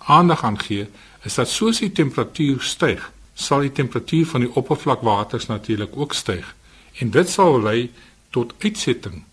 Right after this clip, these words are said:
van jou waters. Warm water is minder dig, so die volume sal ook vergroot. So gedeelte van die styging wat 'n mens gaan kry, indien dit warmer sou word, sal wees van die bestaande seewater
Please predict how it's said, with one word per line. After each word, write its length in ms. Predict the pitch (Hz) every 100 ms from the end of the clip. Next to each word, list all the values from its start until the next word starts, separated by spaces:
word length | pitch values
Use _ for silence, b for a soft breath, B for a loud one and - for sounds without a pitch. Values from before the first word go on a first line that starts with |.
| -
van 400 | - - 127 117
jou 180 | 113 104
waters. 480 | 101 92 98 92 -
Warm 300 | 104 165 185
water 440 | 139 131 - 185 - b b b b -
is 100 | -
minder 360 | 120 139 135
dig, 220 | 120 208 - B B B
so 440 | - 123 123 117 b b b _ -
die 120 | 143
volume 460 | 120 131 165 165 117
sal 220 | - 127
ook 160 | 151
vergroot. 460 | - 117 - 127 104
So 140 | -
gedeelte 580 | 139 135 113 170 240 254
van 260 | 233 170 135
die 100 | 120
styging 580 | - - 226 233 185 135
wat 180 | 117
'n 60 | 113
mens 220 | 113 113
gaan 180 | - 98
kry, 320 | - 160 117 B B B
indien 320 | 113 98 160
dit 180 | 165 131
warmer 380 | 107 123 135 120
sou 300 | - 196 220
word, 260 | 139 98 92 B B B
sal 320 | - 123 117
wees 260 | 117 165
van 260 | 175 - 123
die 280 | 117 113 - B B B
bestaande 560 | - - 208 226 254 208
seewater 720 | - 135 107 101 92 -